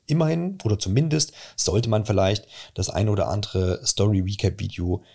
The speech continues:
ähm, nochmal sich zu Gemüte führen, wenn man keine Zeit oder vielleicht auch keine Lust hat, das Erstlingswerk nochmal zu spielen.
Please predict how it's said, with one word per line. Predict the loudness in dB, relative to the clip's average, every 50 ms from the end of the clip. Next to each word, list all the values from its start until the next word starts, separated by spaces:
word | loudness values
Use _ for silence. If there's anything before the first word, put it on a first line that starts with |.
| _ _ -6
ähm, | -4 -4 -2 -2 -4 -6 -8 -6
nochmal | -2 -2 0 2 2 2 2
sich | 0 -2 -2
zu | -2
Gemüte | -2 0 0 -2 -4
führen, | -6 -4 -2 0 0 0 -2 -2
wenn | -4 -4 -4
man | -4 -6 -6 -6
keine | -8 -6 -6 -6 -4 -2
Zeit | 0 0 0 0 -2 -2
oder | -2 -2 -2
vielleicht | -2 -2 -4 -4
auch | -4 -2
keine | -2 -2 0
Lust | 0 -2 -2 -2 0
hat, | -2 -4 -4 -6 -20 -20 -20 _ _
das | -6 -6 -4
Erstlingswerk | -2 -2 -2 -2 -2 -2 -4 -4 -2 -2 -2 -2 -2 -2 -4 -6 -6
nochmal | -6 -6 -4 -4 -4 -4 -4 -4
zu | -4 -4 -4 -4 -4 -6 -8 -14 _ _
spielen. | -8 -8 -6 -4 0 2 2 2 2 2 0 -4